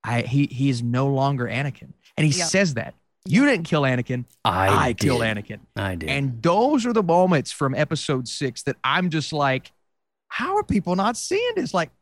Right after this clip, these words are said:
Speaker 1: maybe the show was up and down inconsistent, but for me, one of the best moments in Star Wars history, that final battle between Obi-Wan and Darth Vader. It was everything I truly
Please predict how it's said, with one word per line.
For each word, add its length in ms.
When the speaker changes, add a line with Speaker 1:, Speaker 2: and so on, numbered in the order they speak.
Speaker 1:
maybe 340
the 140
show 260
was 160
up 140
and 100
down 220
inconsistent, 760
but 160
for 180
me, 460
one 340
of 120
the 100
best 500
moments 420
in 60
Star 220
Wars 220
history, 480
that 180
final 280
battle 340
between 320
Obi-Wan 640
and 320
Darth 220
Vader. 280
It 140
was 180
everything 680
I 220
truly 960